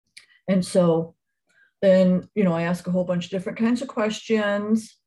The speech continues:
on your health and your mental health, your stress, and how is your life? Are you happy with your job? Are you getting enough sleep?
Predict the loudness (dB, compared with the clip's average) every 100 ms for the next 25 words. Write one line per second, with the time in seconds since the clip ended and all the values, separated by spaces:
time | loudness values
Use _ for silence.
0 | _ -2 -2 0 0 0 0 0 -2 -6
1 | -6 -6 -6 -6 -2 -4 -4 -8 -8 0
2 | 2 2 0 0 2 2 2 0 0 0
3 | -2 -6 -4 -4 -6 -6 -6 -6 -6 -4
4 | -4 -4 -4 -4 -2 0 2 2 0 -6
5 | -4 -2 -2 -6